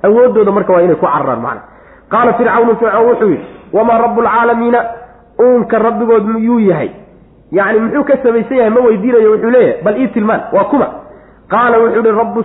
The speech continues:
samaawaati." Nabiyullaahi Muusa wuxuu yidhi, "Rabbu samaawaati, samaawaadka rabbigood wey, wal ardi iyo dhulka, wamaa baynahumaa iyo inta u dhaxaysa. In kuntum haddaad tihiin nimankan meesha fadhiya, muuqiniina, kuwa yaqiininaya rabbinimadiisa."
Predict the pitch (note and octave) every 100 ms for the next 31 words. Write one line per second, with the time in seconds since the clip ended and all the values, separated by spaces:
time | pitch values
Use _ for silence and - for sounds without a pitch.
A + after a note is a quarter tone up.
0 | A3 A#3 A3+ G#3 G3 - F3+ - D#3+ G3+
1 | B3 A#3 A3 A#3+ A#3 A#3 A3+ A#3 A#3 A3
2 | A3 A3+ - A#3 A3 G#3 F3+ D#3 D3 -
3 | - - _ - G3+ A3+ A3+ A#3+ A3 -
4 | A3 G#3+ G#3+ A3+ A3+ A3 F3 A#2+ - E3
5 | G3 F3+ E3+ E3 D3+ - - _ D3+ F3
6 | G#3+ G3+ G#3 F#3+ F3+ F3 F3 E3+ E3+ D3
7 | D3 A2+ A2 - - - - - A3+ G#3
8 | A#3 G#3 A3+ A3+ A#3 A3 A#3 A#3 A3+ A3
9 | A3 G#3+ A3+ A3+ G3 A3+ A3 A3+ G#3+ A3+
10 | A3+ A3+ A3 A3 G#3+ A#3 A#3 A3 - A3+
11 | A#3 B3 E3 A2+ - - - E3+ F#3+ F#3
12 | F#3+ A3 G3+ -